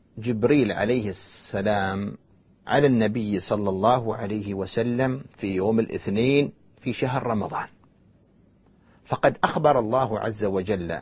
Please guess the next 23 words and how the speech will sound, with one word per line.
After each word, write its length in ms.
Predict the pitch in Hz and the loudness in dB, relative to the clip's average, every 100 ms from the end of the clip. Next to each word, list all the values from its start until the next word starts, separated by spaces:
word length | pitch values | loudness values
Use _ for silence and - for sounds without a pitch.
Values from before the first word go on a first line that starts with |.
| - | -6
عن 220 | 110 117 | -2 0
نزول 340 | 107 117 143 | 0 0 0
القرآن 520 | 120 110 110 - 147 | 0 -2 -4 -2 -2
في 160 | 151 160 | 0 0
رمضان، 400 | 147 143 123 117 - _ _ _ _ _ _ - _ - | 2 4 4 2 0 _ _ _ _ _ _ -20 _ -6
فقال: 520 | 95 - 107 135 151 - | -4 4 6 6 4 -4
"شهر 360 | - 160 135 | 2 2 2
رمضان 720 | 127 98 98 98 95 127 117 | -2 -2 -2 -4 -2 -2 -2
الذي 440 | 104 92 104 98 95 - | -2 -2 -4 -4 -8 -6
أنزل 480 | 147 160 123 107 98 | -4 0 0 0 -2
فيه 280 | 113 98 98 | -4 -4 -6
القرآن 680 | - 98 92 104 147 170 196 _ - _ - | -4 -4 0 4 6 4 0 _ -20 _ 0
هدى 200 | 156 143 | 4 4
للناس 840 | 123 104 104 92 101 117 123 120 | 2 -2 -4 -2 -2 0 -2 -2
وبينات 840 | 113 98 101 92 92 101 123 120 104 | -2 -2 -2 -4 -4 -2 -2 -2 -4
من 220 | 95 92 | -4 -4
الهدى 360 | 87 90 95 | -6 -6 -2
والفرقان". 580 | 90 101 - 127 - 107 - - _ _ _ _ _ _ _ _ _ _ _ _ _ _ - _ _ _ _ _ | 0 0 2 2 4 2 2 -20 _ _ _ _ _ _ _ _ _ _ _ _ _ _ -20 _ _ _ _ _
والنبي 360 | 127 151 156 214 | 4 6 6 4
صلى 260 | 208 185 | 0 0
الله 400 | 156 143 170 160 | 2 2 2 2
عليه 260 | 135 131 117 | 2 2 2
وسلم 680 | 110 - 127 98 85 85 | 0 0 0 0 -4 -6